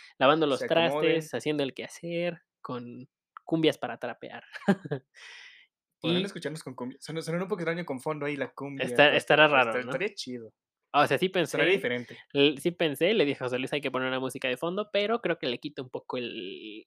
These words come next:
Speaker 1: ambiente, así que
Speaker 2: Y el copyright hace daño.
Speaker 1: eh, también. Pero, así que vamos a dejarlo así.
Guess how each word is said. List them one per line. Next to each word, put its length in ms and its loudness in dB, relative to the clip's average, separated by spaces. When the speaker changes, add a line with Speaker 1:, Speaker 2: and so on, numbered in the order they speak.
Speaker 1:
ambiente, 580 -4
así 160 -8
que 240 -6
Speaker 2:
Y 100 -4
el 100 -2
copyright 440 -2
hace 160 -12
daño. 240 -14
Speaker 1:
eh, 160 -12
también. 300 -6
Pero, 460 4
así 180 -2
que 140 0
vamos 200 -2
a 60 -4
dejarlo 400 -4
así. 300 -4